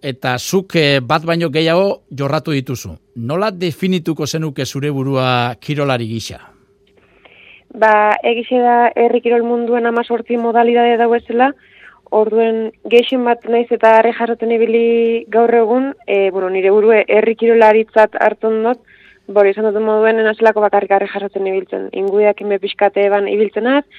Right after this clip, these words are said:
Speaker 2: txingekin beste pixkat, e, trontzan be bai, oin aizkoranik ez den, orduan, ba, bueno,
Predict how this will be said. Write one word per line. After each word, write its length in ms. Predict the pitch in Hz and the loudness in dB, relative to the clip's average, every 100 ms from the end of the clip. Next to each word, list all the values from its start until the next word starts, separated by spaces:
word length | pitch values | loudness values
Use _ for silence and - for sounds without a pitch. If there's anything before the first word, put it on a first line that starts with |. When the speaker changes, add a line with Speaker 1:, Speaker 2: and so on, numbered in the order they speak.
| - - _ - | -20 -20 _ -12
Speaker 2:
txingekin 340 | - 226 202 208 | -4 -2 0 0
beste 220 | 208 202 | 0 -4
pixkat, 480 | 196 - 269 262 254 | -6 0 4 4 2
e, 140 | 202 | -2
trontzan 420 | - 202 208 220 | 0 -2 0 0
be 80 | 202 | 0
bai, 400 | 202 247 254 254 - | 2 4 2 0 -4
oin 220 | 202 202 | -6 -4
aizkoranik 560 | 202 - 214 202 202 202 | -4 -4 -2 -2 -2 -4
ez 100 | 220 - | -6 -4
den, 140 | 240 | -4
orduan, 260 | 202 208 202 | -2 -2 0
ba, 120 | 196 | 2
bueno, 320 | 202 190 | 2 -2